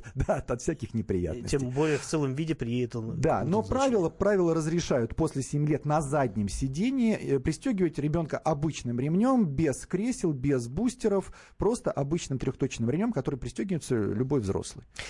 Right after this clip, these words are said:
Speaker 2: А, давай поговорим о росте, потому что действительно дети же растут по-разному.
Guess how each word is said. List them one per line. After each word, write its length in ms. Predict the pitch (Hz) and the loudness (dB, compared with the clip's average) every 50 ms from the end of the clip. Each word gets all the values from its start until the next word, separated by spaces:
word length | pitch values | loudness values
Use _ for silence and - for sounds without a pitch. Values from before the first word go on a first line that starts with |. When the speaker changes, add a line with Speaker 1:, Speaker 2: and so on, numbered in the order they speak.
| - - - - | -14 -12 -8 -6
Speaker 2:
А, 160 | 117 117 - - | -4 -4 -4 -2
давай 180 | 120 143 196 190 | 0 0 0 0
поговорим 460 | - 196 175 175 170 165 165 151 - | -2 -2 0 2 2 2 2 0 -2
о 420 | - 127 127 123 123 120 - - 135 | -4 -4 -2 -2 -2 -4 -4 -2 0
росте, 300 | 147 127 - - - - | 0 0 0 -4 -10 -10
потому 220 | 117 110 117 123 | -6 -4 -4 -4
что 80 | 123 127 | -4 -4
действительно 320 | 127 - 214 - - 123 | -6 -6 -6 -6 -4 -4
дети 180 | 139 131 - 123 | -4 -4 -4 -4
же 140 | 104 110 110 | -6 -4 -4
растут 260 | 120 - - 123 - - | -6 -6 -8 -10 -8 -4
по-разному. 600 | - - 135 190 196 143 117 98 85 85 - | -2 -2 0 0 -2 -2 -4 -10 -12 -14 -16